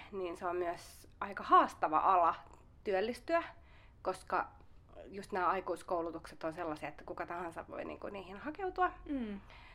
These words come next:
Speaker 1: Että vaikka olisi jotain pääsykoetehtäviä tai muuta, niin sinne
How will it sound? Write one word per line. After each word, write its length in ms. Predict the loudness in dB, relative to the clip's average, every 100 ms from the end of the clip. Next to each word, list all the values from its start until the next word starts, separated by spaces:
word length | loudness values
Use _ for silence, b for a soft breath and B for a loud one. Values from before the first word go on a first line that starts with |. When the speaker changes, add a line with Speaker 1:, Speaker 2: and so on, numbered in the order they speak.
| B -20
Speaker 1:
Että 220 | -12 -6
vaikka 220 | -6 -4 -8
olisi 140 | -6
jotain 260 | -4 -4 -2
pääsykoetehtäviä 840 | -4 -4 -10 -6 -8 -6 0 0
tai 160 | 2 -2
muuta, 300 | -4 -4 -4
niin 280 | -4 -6 -6 -12
sinne 240 | -8 -8